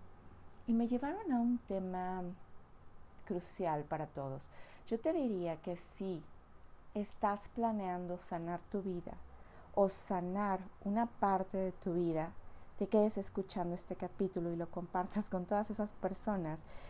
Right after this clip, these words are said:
que sientas que necesitan o están en la búsqueda de sanar su vida. Este episodio está dedicado a descubrir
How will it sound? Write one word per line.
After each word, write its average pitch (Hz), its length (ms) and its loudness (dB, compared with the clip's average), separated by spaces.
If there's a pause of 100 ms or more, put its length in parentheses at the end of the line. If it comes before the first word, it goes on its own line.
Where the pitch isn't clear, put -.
(140)
que 185 100 2
sientas 185 800 2 (640)
que 202 100 2
necesitan 185 1040 2 (1040)
o 175 80 6
están 208 380 4
en 190 100 2
la 190 80 6
búsqueda 175 600 0 (560)
de 185 160 2
sanar 165 600 0 (240)
su - 280 0
vida. 170 280 0 (1600)
Este 240 160 4
episodio 226 400 4
está 214 160 0
dedicado 196 500 2
a 196 40 4
descubrir 180 640 0